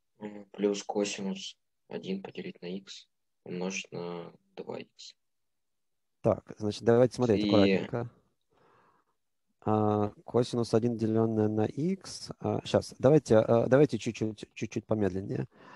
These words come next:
Speaker 2: Значит, у нас вот здесь написано, что это произведение двух функций. Значит, мы пользуемся теоремой о производной произведении. Что получается?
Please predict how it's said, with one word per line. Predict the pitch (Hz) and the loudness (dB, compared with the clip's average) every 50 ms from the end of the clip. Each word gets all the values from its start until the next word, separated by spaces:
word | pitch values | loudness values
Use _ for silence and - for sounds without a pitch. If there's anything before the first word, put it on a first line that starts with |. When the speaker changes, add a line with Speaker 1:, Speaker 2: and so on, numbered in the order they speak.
| - - _ - | -20 -20 _ -16
Speaker 2:
Значит, | - - 110 110 - - | -8 -4 -4 -4 -2 -2
у | 127 | -2
нас | 127 135 135 131 - | 0 2 2 2 2
вот | 127 123 117 | 0 0 4
здесь | 131 180 190 - | 4 4 4 4
написано, | - 113 - 151 - - 135 127 117 | 2 0 0 -2 -4 -2 -2 -2 -2
что | - - - - 95 - - - _ _ _ _ _ _ _ _ _ _ _ _ _ - _ | -4 -4 -4 -4 -4 -4 -6 -14 _ _ _ _ _ _ _ _ _ _ _ _ _ -4 _
это | - 123 123 _ - 131 123 123 120 120 123 123 123 - _ _ _ _ _ _ _ - | 4 4 4 _ 6 6 8 8 6 6 4 2 -2 -6 _ _ _ _ _ _ _ 0
произведение | - 117 110 117 127 151 151 123 | 2 2 4 4 4 4 4 4
двух | 110 117 120 - | 2 2 0 -2
функций. | - 107 92 - - - 170 180 - _ _ _ _ _ _ _ _ _ _ _ _ _ _ _ _ _ - - - | -2 -6 -6 -6 -10 -12 -12 -12 -12 _ _ _ _ _ _ _ _ _ _ _ _ _ _ _ _ _ -18 -10 -2
Значит, | - 113 135 - - | 2 2 2 2 2
мы | 127 110 | 0 2
пользуемся | 143 151 151 143 120 - - | 2 2 4 2 0 0 4
теоремой | - 117 131 151 151 135 120 - | 4 6 6 6 6 4 4 2
о | - 110 | 2 0
производной | - - 107 110 123 117 113 110 104 | -2 0 2 6 6 6 6 4 2
произведении. | 117 110 101 110 117 117 127 170 175 196 180 135 113 | 2 0 0 2 0 2 2 2 2 2 0 -2 -2
Что | - 117 | -2 -4
получается? | - 120 110 113 - 170 180 190 - - - 156 | -2 -2 -4 -2 0 2 0 0 0 -2 -8 -12